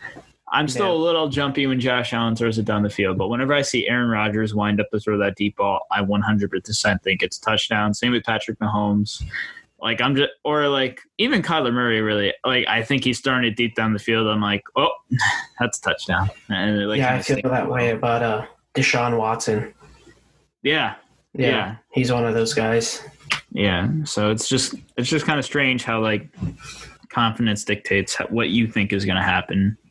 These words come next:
Speaker 1: uh, versus, uh, what you don't think is gonna ha-, I mean, I don't know. Um,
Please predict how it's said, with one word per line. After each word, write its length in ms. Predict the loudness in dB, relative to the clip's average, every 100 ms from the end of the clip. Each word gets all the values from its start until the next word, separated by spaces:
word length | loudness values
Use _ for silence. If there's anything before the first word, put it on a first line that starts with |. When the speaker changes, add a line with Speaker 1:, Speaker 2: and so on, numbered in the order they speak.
| -4
Speaker 1:
uh, 280 | 0 2 2
versus, 640 | 0 0 0 0 0 -4 -8 -6
uh, 320 | -2 0 2
what 140 | 0 2
you 120 | 2
don't 240 | 2 0
think 180 | -2 -4
is 80 | 0
gonna 180 | 2 0
ha-, 120 | -2
I 120 | -2
mean, 200 | 0 0 -4 -8 -6 -6 -8 -16 _ -2
I 120 | 0
don't 340 | 2 0 -2 -4 _ _ _ _ -14 -4
know. 40 |
Um, 920 | -2 0 2 0 0 0 2 0 -2